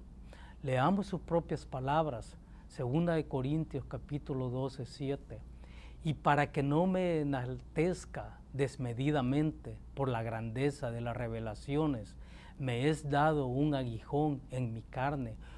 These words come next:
un mensajero de Satanás que me abofetee para que no me enaltezca sobremanera". Pablo aceptó la mortificación enviada por Dios con la misma humildad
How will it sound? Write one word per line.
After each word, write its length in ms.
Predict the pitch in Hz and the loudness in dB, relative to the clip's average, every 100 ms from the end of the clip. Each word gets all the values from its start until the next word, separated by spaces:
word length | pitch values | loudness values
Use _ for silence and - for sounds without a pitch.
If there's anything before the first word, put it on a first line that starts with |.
| - - | -6 4
un 180 | 180 | 6
mensajero 720 | 202 185 160 120 143 160 170 139 | 6 4 0 0 4 4 4 0
de 100 | 127 | -2
Satanás 800 | - 131 - 117 131 156 135 - - - - | -4 -4 -4 -4 0 0 0 -6 -14 -16 -2
que 100 | 156 139 | 2 4
me 120 | 131 | 4
abofetee 920 | 123 120 110 139 - 147 170 143 113 - - | 2 0 -2 -8 -2 2 4 2 -2 -12 -2
para 240 | 135 131 | 2 2
que 140 | - 123 | 0 -2
no 200 | 120 139 | 0 0
me 360 | 135 131 120 | 2 0 0
enaltezca 880 | 120 117 110 - 151 165 - - - - - - - - | -2 -2 -4 -2 0 0 -4 -12 -14 -16 -16 -16 -16 -10
sobremanera". 920 | - 151 123 117 113 117 139 135 110 - - - - - - | 4 4 6 0 -2 -2 -2 -2 -4 -12 -16 -16 -16 0 10
Pablo 360 | 175 233 226 | 10 10 8
aceptó 560 | 202 - 147 - 180 208 | 6 4 -2 0 2 4
la 120 | 170 | 4
mortificación 1160 | 143 139 - 127 135 - 127 - 151 175 160 120 - - | 2 -2 -4 -8 -8 -8 -10 -2 0 2 0 -4 -8 -4
enviada 560 | 127 123 135 147 135 | -2 0 2 4 2
por 260 | - 117 110 | -2 -6 -2
Dios 420 | 135 170 147 - - - - - - | 0 2 0 -4 -16 -18 -18 -10 4
con 200 | 151 131 | 4 6
la 120 | 123 | 4
misma 440 | 131 143 - 147 | 2 0 0 0
humildad 800 | 143 135 123 113 110 135 170 | 2 2 0 -2 0 2 2